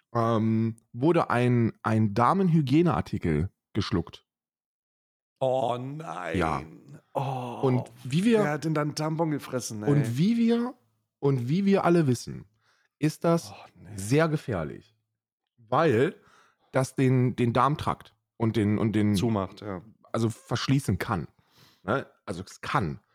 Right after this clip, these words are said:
Speaker 1: Wenn ihr sowas, wenn sowas passiert, normalerweise immer direkt zum Arzt und checken lassen und den kotzen lassen. Das ist immer so the, the best practice.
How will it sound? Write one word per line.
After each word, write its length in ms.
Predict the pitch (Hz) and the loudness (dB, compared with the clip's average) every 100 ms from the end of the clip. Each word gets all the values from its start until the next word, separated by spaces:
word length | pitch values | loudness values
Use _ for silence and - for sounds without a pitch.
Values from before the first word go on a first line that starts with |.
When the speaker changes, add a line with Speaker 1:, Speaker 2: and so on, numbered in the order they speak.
| _ _ | _ _
Speaker 1:
Wenn 180 | 104 139 | -4 -2
ihr 120 | 214 196 | 2 2
sowas, 440 | 180 175 170 - - | 4 2 0 -4 -2
wenn 260 | 135 185 | 2 4
sowas 280 | 175 160 160 | 4 4 2
passiert, 640 | - 135 - 135 123 135 - | -2 -6 0 2 2 0 0
normalerweise 1080 | 120 123 123 147 208 180 165 156 160 165 - | 2 4 4 2 0 0 0 2 2 0 0
immer 200 | 156 156 | 2 4
direkt 320 | 143 127 147 | 4 2 -2
zum 140 | - 98 | -2 0
Arzt 400 | 123 208 - _ - | 2 0 -6 _ -4
und 140 | 135 | -2
checken 280 | - 151 127 | -2 -2 0
lassen 420 | 92 95 127 170 - | 0 0 2 2 2
und 180 | 135 135 | 0 4
den 160 | 135 | 4
kotzen 360 | 123 135 - - | 2 0 -2 -4
lassen. 320 | 71 - - - | -4 -8 -12 -6
Das 160 | 127 | -4
ist 120 | 143 | -2
immer 240 | 123 151 156 | 0 2 4
so 120 | 151 | 4
the, 120 | 139 139 - - - _ | 4 0 -4 -20 -20 _
the 80 | 120 | -2
best 280 | 127 131 - | 2 0 -2
practice. 600 | - 127 - 71 - | -4 -4 -4 -8 -8